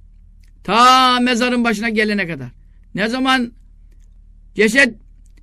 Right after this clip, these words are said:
kabre indirilir, üstü kapatılır, amel içeride kalır. Malı, çoluğu, çocuğu, variyatı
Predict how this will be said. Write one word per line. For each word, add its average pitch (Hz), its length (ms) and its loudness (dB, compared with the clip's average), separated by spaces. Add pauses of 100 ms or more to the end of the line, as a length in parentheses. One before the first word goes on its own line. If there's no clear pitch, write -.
(880)
kabre 254 360 0
indirilir, 294 680 2 (380)
üstü 208 240 -4
kapatılır, 254 760 0 (1300)
amel 240 320 2
içeride 269 440 2
kalır. 226 340 -2 (960)
Malı, 226 380 -2
çoluğu, 262 440 -4
çocuğu, 269 540 -6
variyatı 262 920 0